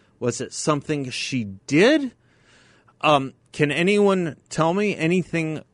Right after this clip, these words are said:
she did in her tenure in the Senate or as California's Attorney General? You will come up with very little, if anything. So it must have been something else.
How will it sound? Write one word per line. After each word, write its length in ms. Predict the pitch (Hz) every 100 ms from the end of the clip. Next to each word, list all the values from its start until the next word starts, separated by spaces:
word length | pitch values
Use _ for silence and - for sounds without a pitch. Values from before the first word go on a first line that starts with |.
| _
she 220 | - - 135
did 360 | 151 180 175 -
in 200 | 151 170
her 140 | 185
tenure 400 | 175 185 190 185
in 80 | 185
the 80 | 180
Senate 380 | - 196 202 - _ _ _ _ _ _
or 300 | 139 156 175 -
as 480 | 156 165 - - - _ _ _ -
California's 840 | 156 160 - 160 160 156 - - -
Attorney 420 | - - 165 156
General? 460 | 139 156 156 156 156
You 80 |
will 140 | 160 160
come 260 | 190 220
up 160 | 240 -
with 100 | 160
very 300 | 175 160 127
little, 340 | 113 113 - _ _ - -
if 220 | 151 139
anything. 460 | 131 110 95 - - _ _ _ _ _ _ _ _ -
So 220 | - 208
it 40 | 202
must 220 | 247 -
have 80 | 220
been 140 | 202
something 420 | - 190 - 160
else. 460 | 127 69 - -